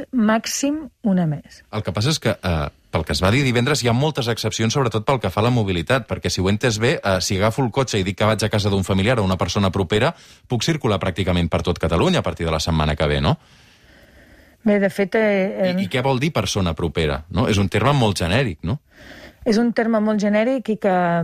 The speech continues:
Speaker 1: per això és important les decisions de cadascú. I les decisions en base en, en això, en màxim dues bombolles, reduir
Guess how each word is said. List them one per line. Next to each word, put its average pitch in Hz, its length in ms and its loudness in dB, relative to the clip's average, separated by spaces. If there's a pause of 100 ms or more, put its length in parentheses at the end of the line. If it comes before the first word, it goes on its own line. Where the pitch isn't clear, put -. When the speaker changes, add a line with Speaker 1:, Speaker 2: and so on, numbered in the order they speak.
(120)
Speaker 1:
per 185 140 0
això 233 160 0
és 196 100 0
important 214 400 0
les 208 160 0
decisions 202 800 0 (180)
de 196 220 2
cadascú. 185 560 -2 (260)
I 214 80 4
les 202 160 2
decisions 208 640 0
en 202 160 2
base 240 300 0 (180)
en, 190 160 2
en 180 300 2
això, 160 320 -2 (180)
en 180 400 2 (240)
màxim 226 640 2 (460)
dues 233 260 2
bombolles, 214 640 2
reduir 202 400 2